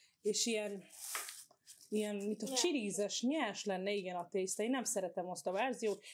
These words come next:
Speaker 1: én semmilyen süteményben nem szoktam nyers almát rakni, mindig előtt egy kicsit megpárolom. És igen, még, ö, azt elfelejtettem mondani, de nincs késő, úgyhogy most mondom, de fogom is mutatni is,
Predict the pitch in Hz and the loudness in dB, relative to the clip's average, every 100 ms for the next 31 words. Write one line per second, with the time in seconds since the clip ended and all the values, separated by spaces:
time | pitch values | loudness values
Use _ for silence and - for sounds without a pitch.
0 | - 202 - 302 254 202 196 - 220 202 | -6 2 4 4 2 0 0 0 0 -2
1 | 190 175 180 196 190 - 185 - 175 175 | -2 -2 -2 0 0 0 0 0 0 -2
2 | - - _ 214 196 190 208 185 170 156 | -18 -20 _ 0 0 0 0 0 -2 -4
3 | - 320 320 240 233 254 208 202 202 190 | -2 0 2 0 2 0 2 0 0 0
4 | - 208 208 208 - 294 294 254 226 208 | 0 -2 -2 -2 0 -2 0 0 2 2
5 | 190 185 - - - 240 254 320 254 226 | 0 -2 -10 -6 0 2 2 2 0 0
6 | 214 208 220 214 233 - 233 214 190 180 | -2 0 -2 -2 -2 0 -2 0 -2 -2
7 | 196 - 185 185 190 208 233 302 208 196 | -6 -2 -2 -2 -4 0 0 0 0 0
8 | 202 208 - 202 196 208 247 240 202 202 | -2 -4 -2 0 2 2 0 0 0 -2
9 | 196 180 - 190 185 202 285 349 - - | -2 -6 -8 -8 -4 0 0 0 -6 -20
10 | - 196 202 208 185 185 - 330 403 - | -6 -4 -2 -2 -2 -4 -2 0 0 0
11 | 311 269 - | 2 0 -2